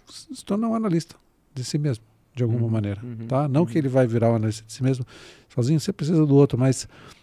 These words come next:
Speaker 1: mas na hora que o sujeito começa já, a gente começa a perceber um, um, um indício de final de análise, quando o sujeito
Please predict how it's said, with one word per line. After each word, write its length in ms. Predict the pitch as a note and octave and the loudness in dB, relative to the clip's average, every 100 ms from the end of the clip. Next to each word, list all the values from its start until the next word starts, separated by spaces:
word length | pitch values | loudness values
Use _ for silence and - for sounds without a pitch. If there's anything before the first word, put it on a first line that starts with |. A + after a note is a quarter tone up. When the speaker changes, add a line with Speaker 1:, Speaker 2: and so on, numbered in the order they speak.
| _ - | _ -2
Speaker 1:
mas 440 | C#3+ D#3 - - A#4+ | 0 0 -4 -12 -8
na 120 | E3+ | -2
hora 120 | G3+ C4 | 0 0
que 60 | |
o 40 | - | -2
sujeito 300 | G3+ F#3+ - | -2 -2 0
começa 520 | D#3+ D3 F3+ - C#3 | 4 6 6 4 0
já, 280 | G#2 A#2 F#2+ | 2 2 2
a 540 | F2 _ _ _ _ | -2 _ _ _ _
gente 120 | _ - | _ -6
começa 400 | C#3 D3+ C#3+ - | -2 -2 -2 -2
a 20 | |
perceber 400 | C#3 B2 A2+ A#2+ | -2 0 0 0
um, 140 | G#2+ G2 | -2 -6
um, 400 | A2+ A2 G#2+ A2+ A2+ | -10 -10 -10 -10 -10
um 240 | A#2 G2+ G#2 | -6 -4 -4
indício 440 | G2 D#3+ D#3 - | 0 2 0 -2
de 100 | G2 | -6
final 280 | - A2 A2 | -4 0 0
de 100 | G2 | 0
análise, 420 | G2+ C3 B2 F#2+ - - - - - _ - | 0 0 0 -2 -10 -20 -20 -20 -20 _ -2
quando 180 | D3+ | 0
o 60 | F3 | 0
sujeito 600 | D#3 D3 C#3 C#3 D3 D3+ | -2 0 0 0 -2 -4